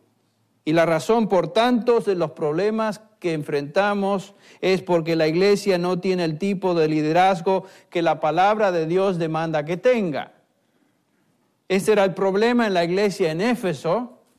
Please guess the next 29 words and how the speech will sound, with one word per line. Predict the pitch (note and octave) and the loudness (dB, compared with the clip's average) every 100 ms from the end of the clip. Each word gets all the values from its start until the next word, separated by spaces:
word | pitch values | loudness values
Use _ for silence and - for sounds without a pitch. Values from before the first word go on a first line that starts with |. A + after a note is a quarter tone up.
| _ - | _ -4
cuando | D#3 D#3 D3+ C#3+ | -2 0 0 0
Pablo | F#3 G3 E3+ | 0 2 0
escribe | D#3 G3+ A#3+ G#3+ | -2 -2 0 0
esta | D#3+ D#3+ | -2 -4
epístola | D3+ F3 D#3+ D#3 C#3+ | -4 -6 -6 -6 -6
a | C#3 | -6
Timoteo, | D3 D3 D3 A3+ G#3 - - - _ _ _ _ _ - | -6 -6 0 2 2 -4 -18 -20 _ _ _ _ _ 0
y | A3 B3+ G#3+ - - _ | 2 4 0 -8 -20 _
es | F3 F3+ F3+ | -2 0 0
el | D#3+ | -2
problema | E3 D#3+ E3 F#3 F3+ F3 D3+ - _ - | 0 0 0 0 0 -2 -4 -14 _ -6
de | D3 | -2
las | D3 - | -2 -4
iglesias | C#3 D3+ D3 D3 D3 C#3 - _ _ _ _ _ - | -4 -2 -2 -2 -2 -2 -6 _ _ _ _ _ 0
hoy. | F3 D3+ G#2+ D#2+ - _ _ _ _ _ _ | 2 2 0 -8 -20 _ _ _ _ _ _
La | D3 | 0
iglesia | F3 G#3+ A#3+ A#3 | 2 4 2 2
en | G#3+ | 0
Éfeso | A#3+ A#3+ G#3+ G3+ | 0 0 2 2
había | G3 A3 A3 | 2 2 0
comenzado | G#3 F#3+ F3+ A#3 A3 F#3+ G3 F#3+ - _ _ _ | -2 -2 -2 0 0 0 -2 -4 -12 _ _ _
con | E3 F3+ | -2 0
un | A3 A#3 | 0 0
liderazgo | G3+ F3 G3 G#3+ G#3+ G#3+ - | 0 2 2 2 2 0 -2
excepcional. | D#3 D#3 D#3 D3+ F3+ G#3 B3+ F3 - _ _ | -6 -4 -6 -4 -6 -4 -4 -8 -14 _ _
Ustedes | - F#3 | -6 -4
recuerdan | F#3 F3 G#3 G3 | -2 -2 -2 -2
que | E3+ E3+ | -4 -2
Pablo | A3+ A3 E3+ A#2 | 0 0 -2 -6